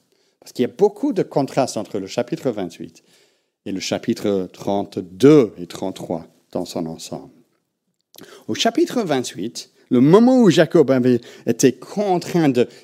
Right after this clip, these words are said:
quitter la terre promise, après avoir trompé son frère pour une deuxième fois, on lit au verset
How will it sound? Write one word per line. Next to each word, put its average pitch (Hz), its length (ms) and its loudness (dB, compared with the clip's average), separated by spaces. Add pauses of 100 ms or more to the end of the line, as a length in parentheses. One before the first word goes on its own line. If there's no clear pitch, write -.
quitter 175 640 2 (240)
la 98 160 0
terre 101 240 0
promise, 82 840 -4 (380)
après 175 580 2
avoir 120 380 2 (240)
trompé 143 840 2
son 113 240 -2
frère 95 460 -4 (480)
pour 110 340 -2
une 104 200 -6
deuxième 104 440 -2
fois, 82 460 -14 (640)
on 120 140 2
lit 185 340 4
au 127 120 4
verset 113 520 0